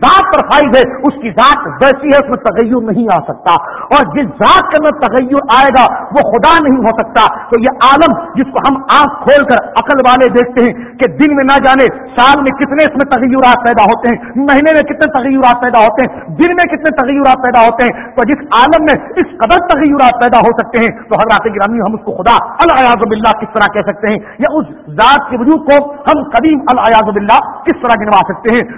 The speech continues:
تو قرآن مجید فرقان حمید نے اور اس سورہ مبارکہ نے ابتدا میں توحید کے پیغام کو اس انداز میں،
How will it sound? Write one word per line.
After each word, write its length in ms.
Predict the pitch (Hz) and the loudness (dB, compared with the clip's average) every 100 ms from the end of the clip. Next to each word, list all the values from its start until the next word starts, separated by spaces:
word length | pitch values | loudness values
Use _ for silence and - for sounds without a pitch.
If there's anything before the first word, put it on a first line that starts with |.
| - | -10
تو 80 | - | -4
قرآن 260 | 226 240 254 | 0 0 0
مجید 260 | 220 302 302 | -2 -2 -4
فرقان 300 | 214 254 254 247 | -4 0 0 0
حمید 280 | 269 277 262 | -2 0 0
نے 60 | 233 - - 247 | 0 -2 -2 0
اور 140 | 262 | 0
اس 120 | 311 - | -2 -2
سورہ 200 | 302 269 | 0 2
مبارکہ 420 | 254 254 247 254 269 | 2 2 2 2 0
نے 60 | 262 | -2
ابتدا 280 | 233 240 262 285 | -4 0 2 4
میں 80 | 233 - - | 2 -2 0
توحید 440 | 247 190 277 330 - | 2 2 2 0 -2
کے 100 | 247 202 | -2 0
پیغام 400 | 190 285 277 - | 2 2 0 -2
کو 120 | 175 - - | -6 -4 -6
اس 100 | - 233 | -4 -4
انداز 380 | 240 226 214 | 0 2 2
میں، 80 | 180 | 0